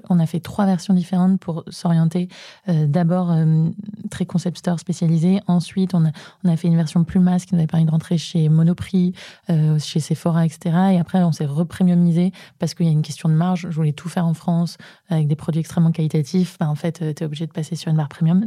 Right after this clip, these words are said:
quand t'as peu de volume. Donc ça, ça demandait un peu de courage. Et, euh, et c'est pour ça que parfois, les gens pensent que, oui, il y a eu des montagnes russes, et cetera. Euh,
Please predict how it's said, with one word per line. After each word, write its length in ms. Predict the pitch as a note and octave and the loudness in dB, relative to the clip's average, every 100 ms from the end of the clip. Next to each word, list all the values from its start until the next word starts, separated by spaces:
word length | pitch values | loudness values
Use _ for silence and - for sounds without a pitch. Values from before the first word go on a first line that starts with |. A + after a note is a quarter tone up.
| G#3+ | -2
quand 120 | E3+ | -6
t'as 80 | D#3+ | -4
peu 120 | D#3+ | -4
de 60 | D3+ | 0
volume. 220 | D#3+ A3 _ - - - - - - - | 0 0 _ -20 -20 -20 -20 -20 -12 0
Donc 140 | F3 | 0
ça, 180 | - B3+ | 0 -2
ça 140 | A#3 F3+ | 2 2
demandait 260 | E3+ E3+ | 4 4
un 100 | E3 | 2
peu 140 | E3 E3+ | 2 -2
de 60 | |
courage. 480 | - F#3 E3 A3 A3+ A#3 | -2 -2 0 -2 -6 -2
Et, 320 | F3 D#3+ E3+ | 0 2 0
euh, 200 | D#3 D3+ - | 0 -4 -4
et 80 | |
c'est 120 | D#3+ E3+ | -4 -4
pour 120 | D3+ | -4
ça 140 | G3+ | -4
que 40 | - | -4
parfois, 260 | D#3+ F3+ | -6 -2
les 120 | E3+ | -2
gens 140 | D#3+ F3 | 0 -2
pensent 220 | E3+ - | -4 -8
que, 260 | - E3+ D#3 - - - | -4 -4 -4 -10 -20 -4
oui, 100 | F3+ | 0
il 60 | F3+ | 2
y 60 | E3 | 2
a 40 | |
eu 60 | D3+ | 0
des 100 | D#3+ | 0
montagnes 380 | D#3+ E3 E3 | 0 0 0
russes, 200 | E3 E3 | 0 -2
et 60 | E3 | -8
cetera. 380 | - - D#3+ G3+ _ - - _ _ | -8 -2 -2 -2 _ -20 -20 _ _
Euh, 400 | F3 D#3+ D#3 D#3 | 0 2 4 2